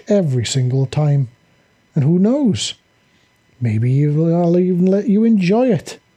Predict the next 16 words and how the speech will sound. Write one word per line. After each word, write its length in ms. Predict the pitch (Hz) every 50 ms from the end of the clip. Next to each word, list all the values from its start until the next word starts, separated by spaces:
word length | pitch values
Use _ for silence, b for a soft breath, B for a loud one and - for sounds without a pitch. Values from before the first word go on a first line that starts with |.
| b b b b b b b b b b b b b -
In 80 | 170
fact, 520 | 160 - - 190 190 196 190 - - - - _ _ _ _ _
do 80 | -
you 80 | - -
think 260 | - - 330 320 262
she'll 300 | - - 320 311 277 202
like 320 | 156 139 139 131 110 - 160
it 180 | 160 160 -
when 160 | 156 156 151
you 120 | 156 151 151
start 320 | - - - 160 147 -
to 80 | - 151
beg 320 | 135 139 151 151 139 135
me 400 | 127 135 147 147 135 120 113 113
for 160 | 110 - -
more?" 380 | 151 143 139 143 151 175 202 208